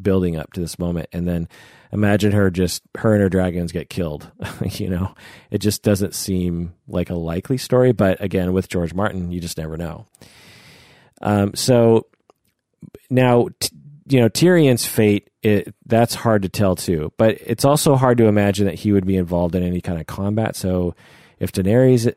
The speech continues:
lives, which is likely, it seems like Tyrion would also live, but again, you never know. The other thing, the other big prediction question that, uh, is, has yet to be answered is, is Tyrion a secret Targaryen?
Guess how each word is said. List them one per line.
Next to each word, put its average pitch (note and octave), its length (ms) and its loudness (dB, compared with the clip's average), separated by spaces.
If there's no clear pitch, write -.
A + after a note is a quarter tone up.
lives, A2 720 2
which G#2 200 -4
is G2 140 -8
likely, G2+ 380 -2
it F2+ 100 -6
seems F2+ 300 -6
like E2 160 -8
Tyrion G#2+ 440 -4
would G2+ 100 -2
also G2+ 280 -4
live, G2 400 -6
but E2 220 -6
again, F#2+ 280 -6
you F#2+ 80 -4
never F#2+ 220 -4
know. E2+ 160 -8
The C#3+ 120 4
other A#3 140 4
thing, D3 360 4
the C3+ 100 4
other F#3+ 160 4
big C#3 360 2
prediction B2 440 4
question G#2+ 600 2
that, F#2+ 400 -2
uh, - 60 -14
is, G2+ 220 -2
has G2 260 -2
yet G#2 140 4
to - 60 -4
be F2+ 140 0
answered A2 380 2
is, G#2+ 460 2
is E3 200 4
Tyrion D3+ 440 4
a B2 60 4
secret A#2+ 360 2
Targaryen? A#2 680 0